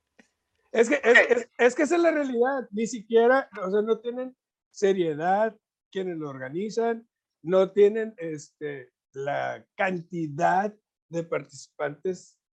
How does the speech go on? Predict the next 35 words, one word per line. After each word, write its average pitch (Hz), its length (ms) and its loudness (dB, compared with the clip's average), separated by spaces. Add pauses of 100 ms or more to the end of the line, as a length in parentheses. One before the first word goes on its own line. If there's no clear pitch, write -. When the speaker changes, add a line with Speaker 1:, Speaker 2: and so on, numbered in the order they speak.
(200)
Speaker 1:
críticos 196 760 -4 (260)
para 143 460 -2
poner 143 440 -2
ahí 180 180 4
las 190 160 -2
categorías. 156 560 -4
Obviamente 247 760 0
mencionan 196 600 -8
las 151 160 -8
películas 151 840 -6
que 135 80 -14
son 147 260 -6
buenas, 220 460 0
obviamente 180 460 -4
mencionan 160 500 -10
actores 160 480 -8
que 135 80 -16
hacen 131 300 -12
su 127 140 -20
trabajo 117 400 -12
bien, 233 340 -4 (380)
pero 160 360 -2 (120)
ellos 339 560 0
no 233 160 0
marcan 226 500 -6
la 165 220 -6
pauta 180 540 -4
para 156 200 -2
lo 151 120 -6
que 143 100 -6
van 143 180 -2
a 139 40 -10
ser 143 160 -12
los 127 200 -14
Óscares. - 300 -20